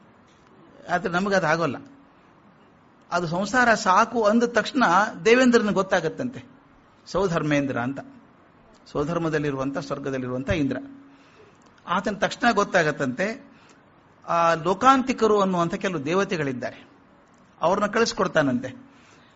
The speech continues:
ನೋಡು, ಅವ್ರ ಮನಸ್ಸಲ್ಲಿ ಸ್ವಲ್ಪ ವೈರಾಗ್ಯ ಬಂದಂಗಿದೆ, ಅದನ್ನು ದೃಢೀಕರಿಸ್ಬೇಕು ಅಂತ.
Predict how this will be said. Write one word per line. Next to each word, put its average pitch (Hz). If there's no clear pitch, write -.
ನೋಡು, 190
ಅವ್ರ 165
ಮನಸ್ಸಲ್ಲಿ 226
ಸ್ವಲ್ಪ 190
ವೈರಾಗ್ಯ 170
ಬಂದಂಗಿದೆ, 165
ಅದನ್ನು 185
ದೃಢೀಕರಿಸ್ಬೇಕು 180
ಅಂತ. 143